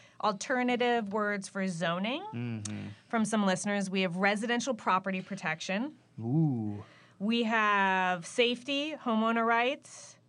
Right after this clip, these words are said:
Speaker 2: Mm-hmm.
Speaker 1: quality of life regulations. I kinda like quality of life regulations.
Speaker 2: Mm. Has the word regulation in it, though.
Speaker 1: Quality of
Speaker 2: You can't use
Speaker 1: life.
Speaker 2: something that has the word regulation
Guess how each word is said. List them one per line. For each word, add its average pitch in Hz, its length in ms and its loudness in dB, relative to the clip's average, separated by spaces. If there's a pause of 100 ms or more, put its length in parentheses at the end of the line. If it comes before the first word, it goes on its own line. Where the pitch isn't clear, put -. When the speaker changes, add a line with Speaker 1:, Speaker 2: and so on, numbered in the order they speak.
Speaker 2:
Mm-hmm. 107 260 -6
Speaker 1:
quality 254 440 4
of 220 80 -6
life 226 320 0
regulations. 262 800 -4
I 214 60 -14
kinda 277 140 -4
like 190 180 -4
quality 190 360 -2
of 151 100 -8
life 180 280 -6
regulations. 156 800 -10 (420)
Speaker 2:
Mm. 92 320 -4 (120)
Has 160 180 0
the 151 80 0
word 143 180 2
regulation 110 760 -4
in 95 120 -8
it, 156 120 -12
though. 73 240 -12
Speaker 1:
Quality 208 640 -6
of 175 200 -12
Speaker 2:
You 180 300 -10
can't 269 220 2
use 269 140 6
Speaker 1:
life. - 40 2
Speaker 2:
something 190 240 4
that 156 100 4
has 143 200 2
the 123 80 -4
word 123 160 2
regulation 107 360 -2